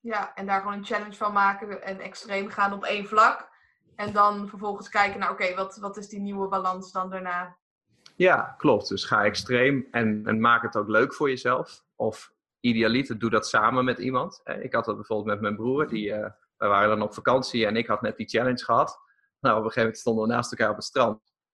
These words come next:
Speaker 2: <laughs> En ik, en ik zat natuurlijk op tien procent vet. Dus ik had mijn, eh, mijn, eh, mijn mooie sixpack. En, eh, en mijn broer die had dat, eh, laten we zeggen, eh,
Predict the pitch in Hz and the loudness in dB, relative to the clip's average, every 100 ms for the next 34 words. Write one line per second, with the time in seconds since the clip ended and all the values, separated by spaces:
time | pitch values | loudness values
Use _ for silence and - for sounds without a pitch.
0 | _ _ 120 - 117 - 135 160 - 127 | _ _ -2 0 0 -4 -2 -4 -2 0
1 | 123 127 117 110 113 - 120 113 - 123 | 0 0 0 0 -6 -4 -2 -2 0 -2
2 | 113 113 98 - 127 - - - - _ | -2 -6 -6 0 0 0 -12 -20 -20 _
3 | 117 131 127 113 117 - 113 107 107 101 | -2 0 4 2 2 -4 -6 -2 2 2
4 | 110 107 107 101 107 110 113 104 - 139 | 2 -2 -2 -2 -2 0 2 0 0 -2
5 | - - - - _ _ _ _ _ - | -2 -4 -4 -8 _ _ _ _ _ -2
6 | 117 107 107 101 101 90 110 104 120 120 | 0 0 0 2 2 0 -2 -2 2 2
7 | 120 120 113 117 - 113 95 107 104 101 | 2 0 2 0 0 0 0 0 -2 0
8 | 107 104 92 - - | -2 -2 -8 -10 -8